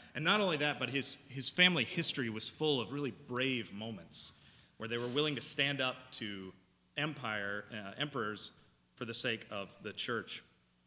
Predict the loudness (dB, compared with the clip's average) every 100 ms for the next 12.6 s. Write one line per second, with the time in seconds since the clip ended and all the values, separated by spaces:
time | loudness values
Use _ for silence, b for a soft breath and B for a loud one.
0 | _ _ _ B B B B 0 4 6
1 | 6 6 4 2 0 2 0 0 0 -2
2 | -6 -20 -20 _ _ _ _ -8 -4 -4
3 | -4 -8 -8 -8 -6 -6 -6 -4 -4 -2
4 | 0 2 2 -2 -10 B B 2 4 2
5 | 2 2 2 -2 -6 -6 -2 -2 0 -4
6 | -4 -4 -2 -2 -2 -2 -2 0 0 0
7 | 0 0 0 -2 -2 -2 -2 -2 -4 -4
8 | -4 -4 -6 -8 -12 B B -10 -10 -6
9 | -4 -4 -8 -6 -4 -4 -6 -8 -6 -8
10 | -8 -6 -6 -6 -6 -6 -4 -4 -2 -4
11 | -6 B B -12 -8 -4 -2 -2 -2 -4
12 | -6 -6 -8 -8 -12